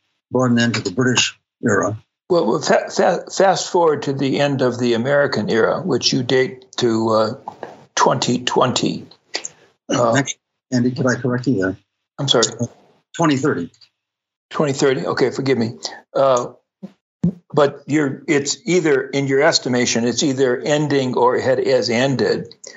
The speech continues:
Speaker 2: What, what is, what is the cataclysm that brings that world order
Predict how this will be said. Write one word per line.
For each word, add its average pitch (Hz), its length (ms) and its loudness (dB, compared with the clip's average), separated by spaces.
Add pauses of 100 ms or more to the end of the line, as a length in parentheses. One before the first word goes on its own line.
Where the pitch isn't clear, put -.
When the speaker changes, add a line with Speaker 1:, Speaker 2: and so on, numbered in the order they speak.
(200)
Speaker 2:
What, - 400 0
what 165 180 2
is, 202 360 -2
what 156 180 0
is 185 160 0
the 151 100 -6
cataclysm 135 880 0 (760)
that 127 560 0
brings 135 440 0
that - 520 0
world 120 340 0
order 117 540 0